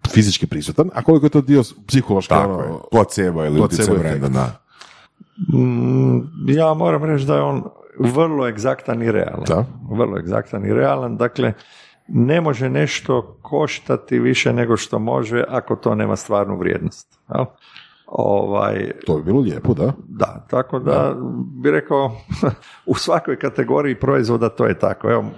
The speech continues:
Speaker 3: o-, onda ću vam jednu moju, jedan moj odnos prema nekoj drugoj stvari zapravo
Speaker 1: Mhm.
Speaker 3: ko-, za koju neko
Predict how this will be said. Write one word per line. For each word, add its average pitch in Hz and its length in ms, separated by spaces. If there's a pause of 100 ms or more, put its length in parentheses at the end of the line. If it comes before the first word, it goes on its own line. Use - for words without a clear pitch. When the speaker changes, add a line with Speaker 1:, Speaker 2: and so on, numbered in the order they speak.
(100)
Speaker 3:
o-, - 280
onda 135 300
ću 135 180
vam 131 120
jednu 135 260
moju, 131 380 (480)
jedan 135 320
moj 139 200
odnos 139 320
prema 117 340
nekoj 117 340
drugoj 131 360
stvari 135 420
zapravo 131 420
Speaker 1:
Mhm. 139 100
Speaker 3:
ko-, 117 160
za 113 140
koju 123 280
neko 117 300